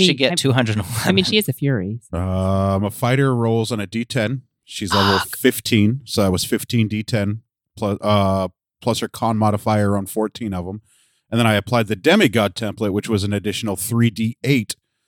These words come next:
Speaker 3: or an additional D eight three more times with her con modifier.
Speaker 1: She's hardcore.
Speaker 3: She's pretty pro.
Speaker 1: Oof, she's got some good stats.
Speaker 3: She does.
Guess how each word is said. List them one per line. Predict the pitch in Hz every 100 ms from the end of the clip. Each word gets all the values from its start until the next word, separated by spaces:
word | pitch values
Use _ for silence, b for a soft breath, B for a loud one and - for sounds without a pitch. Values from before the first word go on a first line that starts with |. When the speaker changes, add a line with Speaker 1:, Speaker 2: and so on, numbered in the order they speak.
| _ _ -
Speaker 3:
or | 117 127
an |
additional | 127 120 131 131 107
D | 117 131 -
eight | 143 117 -
three | - 123 123 113
more | 139 180
times | 143 123 107 101 107
with | 104
her | 110
con | - 73
modifier. | 58 - - 58 - _ _ _ -
Speaker 1:
She's | 117
hardcore. | 104 92 - 127 101 _ _ -
Speaker 3:
She's | - -
pretty | 135 101
pro. | - 69 - _ _ _ - 123
Speaker 1:
Oof, | 131 - - - -
she's | - - -
got | 101 -
some | 98 98
good | 104
stats. | - - 131 123 - -
Speaker 3:
She |
does. | 92 95 95 82 - -